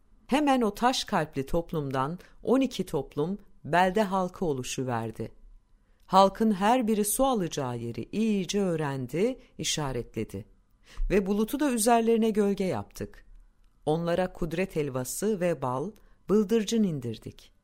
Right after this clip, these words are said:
Size rızık olarak ihsan ettiğimiz nimetlerin temizinden yiyiniz. Onlar bize haksızlık yapmadılar. Kendileri kendilerine haksızlık ediyorlardı. Ve bir zaman onlara,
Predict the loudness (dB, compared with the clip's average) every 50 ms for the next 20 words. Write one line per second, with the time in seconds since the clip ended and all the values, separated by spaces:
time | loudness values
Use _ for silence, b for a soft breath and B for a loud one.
0 | _ _ b b b b b b -2 -2 0 2 2 2 2 0 0 0 -2 0
1 | 2 2 2 4 4 2 2 0 0 -2 -2 -2 -2 -2 0 0 2 2 0 0
2 | -2 -2 -4 -4 -2 -2 -2 -4 -6 -4 -4 -4 -4 -2 -2 -4 -4 -2 -2 -2
3 | 0 0 -2 -4 -4 -2 0 2 2 2 0 0 -2 -2 0 0 -2 -2 -2 -4
4 | -4 -6 -6 -6 -6 -6 -8 -8 -10 -12 -14 -16 -20 -20 -20 -20 _ _ b b
5 | b b b b b b 0 0 2 2 4 2 2 2 2 -2 -2 -2 -2 -2
6 | -2 -4 -4 -4 -6 -8 -6 -6 -6 -8 -6 -4 -4 -4 -4 -4 -6 -8 -8 -6
7 | -8 -10 -10 -10 -12 -14 -16 -16 -18 _ -20 -20 _ _ -6 -2 -2 -2 0 0
8 | -2 0 0 0 0 -2 -2 0 0 0 0 0 0 0 0 0 0 0 0 -2
9 | -4 -4 -4 -6 -4 -6 -6 -6 -8 -6 -6 -6 -6 -6 -6 -6 -6 -6 -8 -8
10 | -10 -12 -12 -12 -14 -16 -16 _ _ -20 -20 _ _ _ _ _ _ B B B
11 | B B B 2 2 2 2 0 -2 0 0 0 2 2 2 0 0 -2 -2 -4
12 | -4 -4 -4 -4 -4 -6 -8